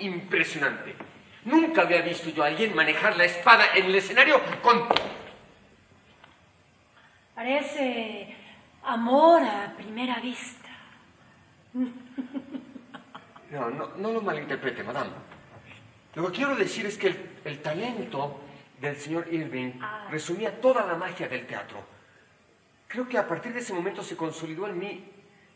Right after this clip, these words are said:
Speaker 1: mi, mi, mi, mi pasión por el teatro que inicié a través de los relatos de mi padre.
Speaker 2: ¿Tu padre es dramaturgo?
Speaker 1: No, no, no.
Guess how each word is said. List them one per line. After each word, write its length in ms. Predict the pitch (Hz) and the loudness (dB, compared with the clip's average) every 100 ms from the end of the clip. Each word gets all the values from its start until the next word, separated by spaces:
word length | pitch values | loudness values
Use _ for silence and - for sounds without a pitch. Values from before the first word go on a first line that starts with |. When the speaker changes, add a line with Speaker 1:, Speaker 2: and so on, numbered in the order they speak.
| - | -16
Speaker 1:
mi, 140 | 143 - | -14 -8
mi, 140 | 160 156 | -6 -6
mi, 640 | 151 143 139 135 113 - | -6 -6 -6 -6 -10 -14
mi 120 | 135 127 | -14 -10
pasión 560 | 151 - - 247 247 | -10 -8 0 2 2
por 100 | 143 | -2
el 100 | 135 | -4
teatro 260 | 151 175 175 | -2 -2 0
que 100 | 170 | -2
inicié 400 | 175 254 262 - - | -2 -2 -2 -4 -8
a 80 | - | -2
través 240 | 165 190 202 | 2 2 2
de 80 | |
los 80 | 175 | -2
relatos 420 | 147 175 202 135 | 2 2 2 -2
de 60 | 131 | -6
mi 100 | 127 | -6
padre. 340 | 127 123 92 - - - - - - - - | -2 -2 -4 -12 -16 -20 -20 -20 -20 -20 -18
Speaker 2:
¿Tu 120 | 233 | -18
padre 500 | - 262 277 330 294 | -10 -2 -2 0 0
es 100 | 285 277 | -2 -2
dramaturgo? 840 | 277 240 233 247 277 311 349 - - - - | -2 -2 -4 -8 -8 -8 -8 -10 -16 -20 -8
Speaker 1:
No, 120 | 131 | -6
no, 120 | 101 | -6
no. 120 | 95 | -8